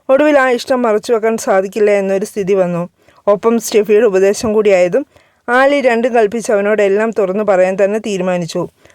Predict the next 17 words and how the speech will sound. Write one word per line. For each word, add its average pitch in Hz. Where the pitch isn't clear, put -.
സ്മിത 226
ടീച്ചർ 233
കൂടെയില്ലാത്ത 202
ഒരു 190
ദിവസമായിരുന്നു 190
അത്. 170
"എൻ്റെ 302
പൊന്നാലി, 226
നീ 226
ഇന്നെങ്കിലും 240
പറയുവോ?" 185
പകുതി 262
വഴിയിൽ 240
സംശയത്തോടെ 233
നിൽക്കുന്നവളോട് 196
സ്റ്റെഫി 226
ചോദിച്ചു. 185